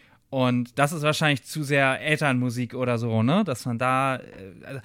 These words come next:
hatte ich auch damals keine Berührungspunkte mit, aber ich viel später erst entdeckt, dass die so ein Vorreiter gewesen sein mögen.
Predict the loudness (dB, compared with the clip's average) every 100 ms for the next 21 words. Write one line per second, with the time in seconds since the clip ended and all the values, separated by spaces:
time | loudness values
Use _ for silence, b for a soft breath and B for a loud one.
0 | -6 -4 -2 -4 -4 -4 -2 0 0 -2
1 | -4 -4 -4 -6 -6 -6 -8 -8 -6 -8
2 | -6 0 0 0 -2 0 -2 -4 -8 -6
3 | -8 -4 -4 -2 0 -2 b b 2 6
4 | 8 6 6 0 0 0 0 -2 -2 -2
5 | -2 -4 -6 -8